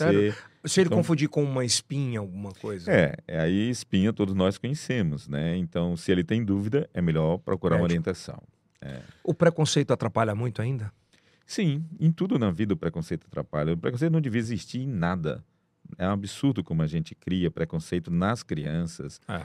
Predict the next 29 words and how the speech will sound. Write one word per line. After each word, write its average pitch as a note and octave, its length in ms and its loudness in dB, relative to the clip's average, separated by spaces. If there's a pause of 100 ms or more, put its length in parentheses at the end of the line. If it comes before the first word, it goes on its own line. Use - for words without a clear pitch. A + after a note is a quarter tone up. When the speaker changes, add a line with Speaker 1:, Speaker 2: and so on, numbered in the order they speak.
(140)
Speaker 2:
Uma G2 100 2
criança G#2+ 320 0
não G#2 80 0
nasce E2+ 300 0
com E2 140 -2
preconceito. D#2+ 720 -4
Se G2 340 0
ela G#2 240 6
tem F#2+ 220 0
algum F2 200 0
Speaker 1:
Não. - 20 -6
Speaker 2:
preconceito E2+ 380 0
de E2+ 60 0
alguma E2+ 200 2
coisa, F2+ 320 0
é - 20 4
bem F#2 160 0
provável E2+ 460 2
que - 80 -8
um F2 100 2
adulto E2 580 -2 (160)
Speaker 1:
Se - 160 -2
ela B2+ 120 6
é B2 40 4
Speaker 2:
ou B2+ 40 6
Speaker 1:
racista, A#2 400 6
é F#2+ 80 10
Speaker 2:
família, G2 760 8
Speaker 1:
porque - 80 -14